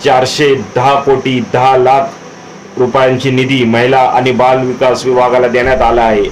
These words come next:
आदिवासी विभाग खात्याला देण्यात आलेल्या तीन हजार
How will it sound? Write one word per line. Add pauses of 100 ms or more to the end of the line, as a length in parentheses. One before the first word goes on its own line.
आदिवासी
विभाग
खात्याला
देण्यात
आलेल्या (400)
तीन
हजार